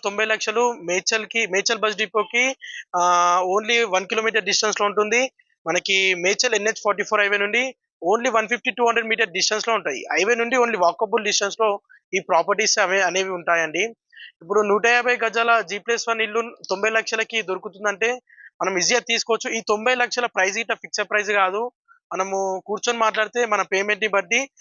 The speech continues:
slightly negotiable అనేది ఉంటుంది. ఈ ప్రాపర్టీ యొక్క ఫుల్ డీటెయిల్స్ కానీ, ఆ, మరిన్ని డీటెయిల్స్ మీరు తెలుసుకోవాలంటే స్క్రీన్ పై నంబర్, ఆ, మన స్క్రీన్ పై నంబర్ కనిపించే దానికి కాంటాక్ట్ చేయండి.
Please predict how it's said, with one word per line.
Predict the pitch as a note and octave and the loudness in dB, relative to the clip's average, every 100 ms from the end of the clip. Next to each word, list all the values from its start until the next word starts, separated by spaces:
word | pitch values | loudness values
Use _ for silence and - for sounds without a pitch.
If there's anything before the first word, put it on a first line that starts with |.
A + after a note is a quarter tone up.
| - - | -8 -2
slightly | E3+ F#3 A3 F3+ | 0 0 0 0
negotiable | E3+ G3+ G3+ G3+ | 0 -2 0 0
అనేది | G3 G3+ | 0 0
ఉంటుంది. | G3+ F#3 G3 G3 A3+ - _ _ _ _ - | -2 -4 -6 -2 -4 -6 _ _ _ _ -6
ఈ | F3+ | -4
ప్రాపర్టీ | G#3 G#3 G3+ A#3+ B3 | 0 2 2 0 -2
యొక్క | B3 A#3+ | 0 -2
ఫుల్ | - A3 | -4 -4
డీటెయిల్స్ | A#3 A#3+ A3+ A#3 | -2 -2 -2 0
కానీ, | G#3+ A3 A3+ - _ - _ - | 0 0 -4 -8 _ -20 _ -10
ఆ, | E3 F3 F3 F3 - - E3+ | -2 2 2 2 -2 -10 -4
మరిన్ని | E3+ G#3 A3+ | 0 0 0
డీటెయిల్స్ | A3 A3 A3 G#3+ | 0 0 -2 -2
మీరు | G#3 | -4
తెలుసుకోవాలంటే | F#3+ F#3 G#3 G3 G3 A3+ | -4 0 0 0 0 -2
స్క్రీన్ | A3+ A3+ G#3+ A#3 | -2 -4 -2 0
పై | A3+ | 0
నంబర్, | A3 A3 G#3 | 0 0 -2
ఆ, | E3 D#3 D#3 | -4 -6 -6
మన | E3+ | -4
స్క్రీన్ | F3 - G3+ | -4 -2 -2
పై | A3+ | 0
నంబర్ | A3+ A3 | 0 -2
కనిపించే | A3 G#3+ G3 | -4 -6 -6
దానికి | G#3+ G3+ | -4 -4
కాంటాక్ట్ | G#3+ F3+ F3+ F3+ | -2 0 0 0
చేయండి. | G3 G3+ B3 | -2 0 -2